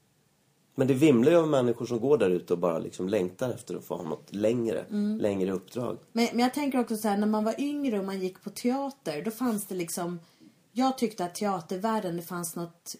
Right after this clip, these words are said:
Speaker 2: skimmer över det. Där, där inne fanns något magiskt som man liksom ville ha nyckeln till. Man ville
Speaker 1: Mm.
Speaker 2: ha nyckeln in i den där världen. Och skådespelarna gick liksom med någon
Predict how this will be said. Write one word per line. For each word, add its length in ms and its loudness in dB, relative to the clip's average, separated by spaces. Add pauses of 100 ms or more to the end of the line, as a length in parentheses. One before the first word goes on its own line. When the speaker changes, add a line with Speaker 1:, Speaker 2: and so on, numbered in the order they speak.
Speaker 2:
skimmer 960 2 (100)
över 120 -10
det. 60 -10
Där, 260 -4
där 180 0
inne 240 -2
fanns 340 -8
något 180 -10
magiskt 840 -2
som 260 -8
man 160 -6
liksom 300 -8
ville 240 -6
ha 100 -6
nyckeln 640 -4
till. 400 -14
Man 160 -8
ville 140 4
Speaker 1:
Mm. 120 4
Speaker 2:
ha 80 -2
nyckeln 440 -2
in 280 4
i 40 -4
den 100 -4
där 140 -6
världen. 640 -2 (540)
Och 100 -4 (140)
skådespelarna 920 2
gick 320 -4
liksom 320 -4
med 120 -6
någon 140 -6